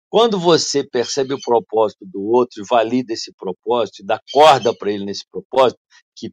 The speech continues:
pra mim também é adquirido, porque ninguém nasce sabendo. Aliás, tá, se der o inconsciente coletivo, são as vidas passadas. Mas se você não, não, não, não, é, promove essa aptidão, né, esse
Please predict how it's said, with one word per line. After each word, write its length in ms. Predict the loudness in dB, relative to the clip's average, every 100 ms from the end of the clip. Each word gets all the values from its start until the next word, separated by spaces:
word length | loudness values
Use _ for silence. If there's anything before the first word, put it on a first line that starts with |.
| _
pra 300 | 6 8 8
mim 340 | 6 4 4
também 400 | 2 2 2 2
é 40 |
adquirido, 500 | 2 -2 -10 -6 -4
porque 260 | -6 -8 -8
ninguém 240 | -6 -4
nasce 360 | -2 -2 -2 -6
sabendo. 440 | -6 -4 -4 -4
Aliás, 320 | -2 0 0 2
tá, 220 | 2 2
se 180 | 0 0
der 140 | 0
o 100 | 0
inconsciente 560 | -6 -10 -10 -6 -8 -8
coletivo, 440 | -8 -8 -8 -10 -12
são 240 | -16 -6 -4
as 140 | -4
vidas 260 | -6 -6 -2
passadas. 480 | -2 -2 -2 -4 -4 -16 -16 -18 _
Mas 200 | -4 -2
se 100 | -2
você 380 | -2 -2 0 0
não, 280 | 4 2 2 -4
não, 300 | -2 -2 -2 -6
não, 380 | -4 -4 -6 -8
não, 280 | -6 -4 -6 -12 -20 -20 -20 _
é, 320 | -10 -6 -6 -10
promove 840 | 4 6 6 8 8 8 6 -2 -6 _ _ _ _
essa 280 | -2 0 2
aptidão, 720 | 0 _ -8 -6 4 4 4 -4 _ _ _ _
né, 300 | -4 -4 -4
esse 240 | -6 -10